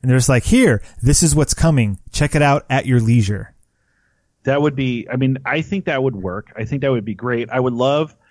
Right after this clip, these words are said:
Speaker 2: for them to say, "Okay, here, we're going to replay the demos or we're gonna replay the trailers for the next twelve hours, you know, and just put this on repeat on our, on our website. But if you wanna skip to a certain one,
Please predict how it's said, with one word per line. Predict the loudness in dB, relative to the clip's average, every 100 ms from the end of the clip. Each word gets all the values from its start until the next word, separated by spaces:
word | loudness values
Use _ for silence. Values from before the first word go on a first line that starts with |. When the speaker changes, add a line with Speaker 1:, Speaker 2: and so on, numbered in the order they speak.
| _ _ -6
Speaker 2:
for | -2
them | 0 0
to |
say, | -4 -6 -6 -6 -8
"Okay, | -10 -8 -8
here, | -10 -6 -4 -4 -6
we're | -6 -4 -2
going | -2 -4
to | -6
replay | -6 -6 -4 -2 0
the | 0
demos | -2 0 0 0 -2
or | -4
we're | -4 -4
gonna |
replay | -4 -6 -2 0 0
the |
trailers | -2 -4 0 2 2 0 -2 -10 _ _ _ _
for | -2
the | 2
next | 2 0 -6 -18 _
twelve | -6 -2 0
hours, | 0 0 0 -2 -6 -10 -14 _ _ _ _ -6
you | -2
know, | 0
and | -2
just | -6
put | -6 -6
this | -6
on | -8 -8
repeat | -10 -10 -10 -8
on | -4 -4
our, | -2 -6 -6
on | -6
our | -4
website. | -2 -2 -2 -2 -2
But | -2 -6
if | -6
you | -6
wanna | -2 -2 -4
skip | -10 -8 -6 -6
to | -4 -6
a |
certain | -6 -6 -4
one, | -2 0 0